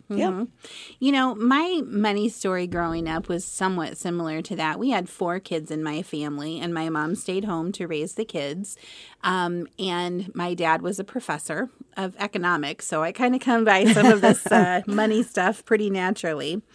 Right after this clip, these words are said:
Speaker 2: But my mom definitely taught me a lot of money lessons. And one of my favorite money lessons that I look back on her and, and recognize the value of now is something that I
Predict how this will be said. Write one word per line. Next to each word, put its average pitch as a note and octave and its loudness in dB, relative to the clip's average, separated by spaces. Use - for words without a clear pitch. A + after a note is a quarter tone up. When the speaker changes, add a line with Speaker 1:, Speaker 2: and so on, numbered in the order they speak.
Speaker 2:
But B3 0
my E4+ 0
mom C#4 2
definitely G#3+ -2
taught F3 -2
me F3+ -4
a E3+ -4
lot E3 -2
of F3 -8
money D#3+ -4
lessons. D#3 -8
And F3+ -4
one G#3+ 0
of D4 -2
my G3 -2
favorite E3+ -6
money D#3+ -6
lessons E3+ -8
that E3 -6
I D#3 -2
look D#3 -6
back D#3 -4
on D#3 -2
her D#3 -8
and, F3+ -6
and F3+ -6
recognize G3+ 0
the F#3+ -4
value E3+ 0
of D#3+ -6
now D#3+ -4
is - 0
something G#3+ 0
that F3+ -2
I E3+ -2